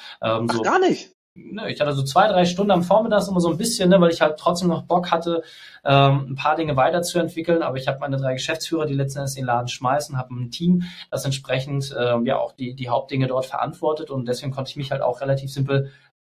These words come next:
Speaker 1: rausziehen aus der ganzen Sache. Was ich auch gemerkt habe, ich habe mittlerweile zwei Söhne. Ähm, bei der ersten Elternzeit habe ich komplett acht Wochen lang gar nicht gearbeitet.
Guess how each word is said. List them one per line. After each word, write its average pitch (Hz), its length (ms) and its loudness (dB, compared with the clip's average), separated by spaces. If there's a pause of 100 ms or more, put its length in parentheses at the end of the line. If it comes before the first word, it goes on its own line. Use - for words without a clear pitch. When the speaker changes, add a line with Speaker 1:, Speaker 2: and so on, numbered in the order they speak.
(140)
Speaker 1:
rausziehen 151 400 4
aus 127 160 0
der 120 140 -8
ganzen 117 260 -6
Sache. 123 400 0 (320)
Was 135 160 2
ich - 120 -8
auch 196 200 8
gemerkt 196 340 0
habe, 175 160 2
ich - 100 -6
habe 135 120 -2
mittlerweile 131 360 0
zwei 165 360 4
Söhne. 165 800 4
Ähm, 135 300 -2
bei 123 80 -2
der 123 100 0
ersten 175 220 2
Elternzeit 160 420 0
habe 131 120 -2
ich - 60 -10
komplett 135 300 -4
acht 131 220 -8
Wochen 139 180 0
lang 117 160 0
gar 135 200 4
nicht 208 180 -2
gearbeitet. 175 640 6